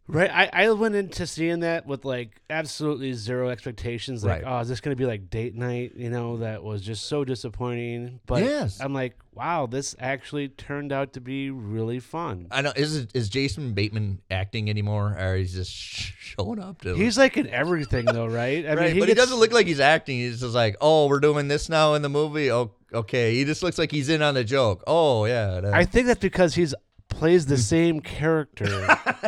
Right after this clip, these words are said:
Speaker 1: in
Speaker 2: Yeah, right.
Speaker 1: every single movie.
Speaker 2: Right, yeah.
Speaker 1: Right? 'Cause he's always kind of that jerk that you kinda like, but
Speaker 2: Right.
Speaker 1: that you really hate.
Speaker 2: Right. If, if, if Jason Bateman insults you, it's almost like a compliment.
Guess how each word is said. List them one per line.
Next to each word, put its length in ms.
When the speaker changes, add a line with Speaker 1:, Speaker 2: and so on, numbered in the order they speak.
Speaker 1:
in 160
Speaker 2:
Yeah, 60
right. 100
Speaker 1:
every 420
single 360
movie. 500
Speaker 2:
Right, 260
yeah. 120
Speaker 1:
Right? 260
'Cause 140
he's 160
always 280
kind 220
of 80
that 180
jerk 720
that 180
you 140
kinda 380
like, 520
but 120
Speaker 2:
Right. 100
Speaker 1:
that 140
you 180
really 400
hate. 520
Speaker 2:
Right. 320
If, 260
if, 120
if 320
Jason 360
Bateman 360
insults 560
you, 80
it's 140
almost 240
like 120
a 80
compliment. 580